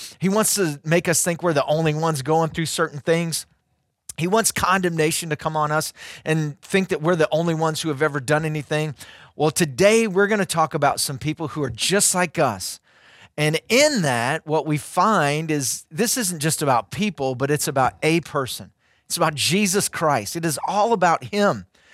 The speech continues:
Listen, this entire year we have talked about the focus is Jesus. In him, the promises of God are yes and amen. So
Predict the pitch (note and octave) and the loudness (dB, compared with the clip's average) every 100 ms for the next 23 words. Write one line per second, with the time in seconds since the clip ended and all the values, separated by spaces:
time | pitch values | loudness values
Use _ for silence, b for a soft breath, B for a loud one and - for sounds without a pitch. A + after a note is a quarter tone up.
0 | b b G3+ A#3+ G#3+ - D#3+ F3 F3+ G#3+ | b b -2 0 2 0 0 2 4 4
1 | F#3 D#3+ G#3 F3+ B2+ B - E3+ - F#3+ | 2 0 0 0 -2 B -2 0 0 0
2 | F3 - D#3 - C3+ - F3 F#3+ G3+ - | 0 2 0 0 -4 -2 0 0 0 -2
3 | - D3+ A#2+ - E3+ E3+ C3 A#2 - E3+ | -2 -2 -2 -2 0 0 0 -2 -2 0
4 | G3+ G3+ C#3+ D#3+ A#3+ G#3+ C3+ D3+ E3 B | 0 0 -2 -2 0 2 0 -2 -8 B
5 | B - C#3+ F#3 F#3+ G#3+ - D#3+ C#3+ D#3 | B -6 -2 2 2 2 0 -4 -2 0
6 | D3+ C#3+ B2 E3 E3 - D#3+ D3 D3 E3 | 0 0 2 2 2 -2 0 -2 0 0
7 | E3+ G#2+ - _ b b b b - F#3+ | 0 -2 -10 _ b b b b 0 2
8 | F3 | 4